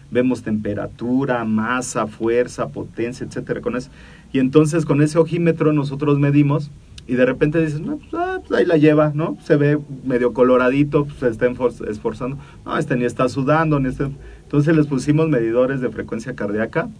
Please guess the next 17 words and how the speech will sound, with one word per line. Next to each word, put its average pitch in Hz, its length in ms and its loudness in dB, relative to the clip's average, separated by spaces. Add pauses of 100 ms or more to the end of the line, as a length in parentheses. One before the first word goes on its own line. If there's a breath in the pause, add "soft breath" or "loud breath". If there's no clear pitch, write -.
(340 loud breath)
ocupamos 135 540 0
una 139 160 0
aplicación 110 480 -6
digital 117 440 -4
del 117 120 -6
celular 101 460 -4
porque 120 200 -6
les 107 160 0
di 113 80 -2
varias 120 300 0
opciones - 440 -6 (480 loud breath)
y 117 60 -4
de 120 120 2
repente 143 400 2
el 147 80 0
que 117 160 -6
creían 139 640 0